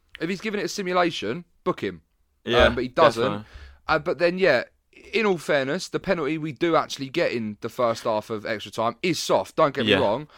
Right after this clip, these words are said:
Speaker 1: but, and people are gonna call Sterling a diver because, you know, that's what he's done before. But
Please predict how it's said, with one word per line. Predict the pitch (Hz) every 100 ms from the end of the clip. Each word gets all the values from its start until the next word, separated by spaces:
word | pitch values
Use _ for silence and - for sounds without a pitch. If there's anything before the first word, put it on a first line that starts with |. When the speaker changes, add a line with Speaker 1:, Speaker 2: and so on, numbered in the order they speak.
| -
Speaker 1:
but, | - 165 208 - _ _ _ -
and | 165 156
people | 202 196 190
are | 165
gonna | 165
call | 151 156 139
Sterling | 127 143 131 123
a | 113
diver | 120 127 127 143
because, | 127 - 110
you | 110
know, | 117 123
that's | 123 120
what | 110
he's | 110
done | 127
before. | 117 - 147
But | 110 117